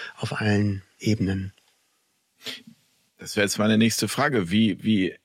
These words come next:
Speaker 2: erklärst du das dann auch trotz eurer Arbeit, auch wenn die Frage vielleicht dann ein bisschen gemein klingt,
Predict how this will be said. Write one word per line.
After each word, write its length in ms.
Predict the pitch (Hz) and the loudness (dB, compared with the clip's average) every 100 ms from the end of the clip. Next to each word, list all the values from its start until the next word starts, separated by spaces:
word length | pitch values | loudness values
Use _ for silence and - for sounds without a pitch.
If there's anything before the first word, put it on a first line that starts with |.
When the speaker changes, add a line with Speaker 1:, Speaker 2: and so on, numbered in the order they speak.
| - | -4
Speaker 2:
erklärst 760 | 101 - 104 120 151 - - | -2 0 0 2 2 0 2
du 160 | 120 110 | 2 2
das 440 | - 98 92 - | 0 0 2 0
dann 280 | - 87 117 | 0 0 0
auch 320 | - 95 - - - - | 0 -2 -4 -16 -18 -10
trotz 420 | - 120 - - | -4 -4 -2 -2
eurer 400 | - 90 95 90 | 0 0 2 0
Arbeit, 440 | 80 98 110 110 92 | 0 0 0 -2 -6
auch 180 | 82 | -4
wenn 100 | 98 | 0
die 80 | 107 | 0
Frage 320 | - 113 113 | 0 -4 -4
vielleicht 380 | 104 - 104 95 | -4 -4 -4 -2
dann 140 | 98 98 | -2 0
ein 40 | |
bisschen 300 | 101 - 107 | 0 0 2
gemein 360 | 95 95 117 127 | 2 0 0 -2
klingt, 400 | - 101 127 | 0 0 0